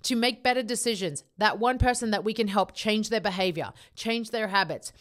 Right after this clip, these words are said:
That one person is another person that's going to be better in this world. And the reason why you are the difference is because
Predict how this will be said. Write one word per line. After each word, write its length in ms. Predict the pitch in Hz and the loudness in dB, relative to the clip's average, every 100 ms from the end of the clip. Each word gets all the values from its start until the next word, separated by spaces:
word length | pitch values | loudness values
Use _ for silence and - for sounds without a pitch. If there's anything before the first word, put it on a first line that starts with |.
| - _ _ _ - | -20 _ _ _ -2
That 260 | 247 185 | 0 0
one 300 | 208 247 254 | 0 0 2
person 580 | 220 208 220 294 294 320 - _ _ | 2 2 2 0 -2 -4 -12 _ _
is 180 | 240 240 | -2 4
another 500 | 247 220 226 247 254 | 4 4 4 4 2
person 440 | - 226 226 262 240 | 2 0 0 0 -2
that's 200 | 214 - | -2 0
going 300 | 220 214 220 | 0 0 -2
to 100 | - | -4
be 100 | 190 | -4
better 360 | 170 196 202 - | 0 2 0 -2
in 260 | 220 214 180 | -2 0 0
this 260 | 196 190 | -2 -2
world. 400 | 175 180 143 113 - - | 0 0 0 -4 -16 -10
And 240 | - 214 190 - | -4 -2 -4 -6
the 100 | 190 | -2
reason 460 | 240 269 262 226 | 0 0 0 0
why 380 | 214 226 190 170 - _ | 2 2 2 0 -8 _
you 380 | 180 233 254 - | -6 -4 -4 -2
are 200 | 208 220 | 0 2
the 100 | 180 | 0
difference 580 | 165 247 254 196 170 - - | 0 0 0 -2 -2 -6 -10
is 160 | - 220 | -8 -6
because 300 | 220 240 226 | -2 0 -2